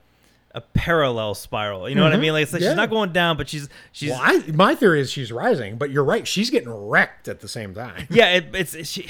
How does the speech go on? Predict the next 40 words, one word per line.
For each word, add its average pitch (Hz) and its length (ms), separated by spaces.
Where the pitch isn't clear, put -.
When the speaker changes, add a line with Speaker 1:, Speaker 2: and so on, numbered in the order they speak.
Speaker 1:
that's 196 200
actually, 147 440
I, 107 60
I 143 40
think 135 200
you're 113 100
right. 101 180
It's, 131 140
she's, 135 340
she's, 127 360
it's, - 180
she's, 151 180
like, 131 100
spiraling 170 720
upwards 95 460
Speaker 2:
She's - 180
taking 143 260
Speaker 1:
almost. 107 240
Speaker 2:
hits 127 380
every 104 480
scene. 131 400
<laughs> 175 100
Speaker 1:
But 175 140
she's 175 200
nev-, 165 300
but 135 120
she's 143 180
relentless 127 600
about - 300
it. - 180
She, 175 100
Speaker 2:
Yep. 165 100
Speaker 1:
and 147 120
she 143 100
doesn't 151 260
let 147 140
it 117 100
phase 131 480
her. 156 260
Speaker 2:
Nope. 151 120